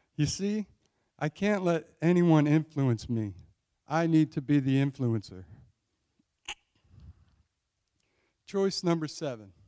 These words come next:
Reserve a daily time with God for self-examination, Bible reading, and prayer in order to know God's will, God and His will for my life, and to gain the power to follow His will.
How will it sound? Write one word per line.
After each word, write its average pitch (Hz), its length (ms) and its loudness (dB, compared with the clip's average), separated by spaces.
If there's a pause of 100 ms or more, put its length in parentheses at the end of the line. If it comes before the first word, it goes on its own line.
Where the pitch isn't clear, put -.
(840)
Reserve 156 400 0
a 156 40 -6
daily 185 400 0
time 170 340 -2
with 165 180 -2
God 131 400 -4
for 127 140 -8
self-examination, 143 1300 -6 (540)
Bible 165 340 0
reading, 160 420 0
and 143 160 -6
prayer 127 380 -8 (220)
in 135 140 -4
order 160 220 0
to - 160 -8
know 147 220 -2
God's 151 460 -4
will, 147 320 -2 (1300)
God 151 340 2
and 143 160 -2
His 156 180 -4
will 151 200 -2
for 160 140 -10
my 156 160 -4
life, 127 320 -4 (120)
and 131 180 -8
to 143 100 -10
gain 160 300 -2
the 147 80 -10
power 143 460 -10 (260)
to 135 100 -8
follow 139 380 2
His 123 260 -4
will. 113 340 -6